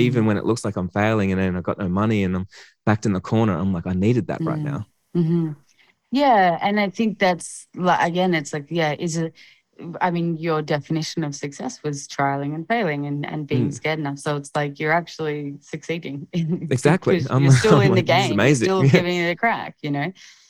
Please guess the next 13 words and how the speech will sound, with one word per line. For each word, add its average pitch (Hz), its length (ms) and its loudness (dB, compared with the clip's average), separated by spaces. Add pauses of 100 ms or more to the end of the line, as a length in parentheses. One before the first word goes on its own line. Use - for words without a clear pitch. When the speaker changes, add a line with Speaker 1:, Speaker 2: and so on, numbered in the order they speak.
(300)
Speaker 2:
Um, 147 520 -2
I 160 100 -4
love 170 160 2
that. 165 180 -2 (240)
Hey, 208 340 -4
on 277 200 -2
to 302 120 -6
that 233 240 0
point 185 220 0
around, 156 400 0
I 151 60 -2
guess, 151 360 -4
um, 143 560 -2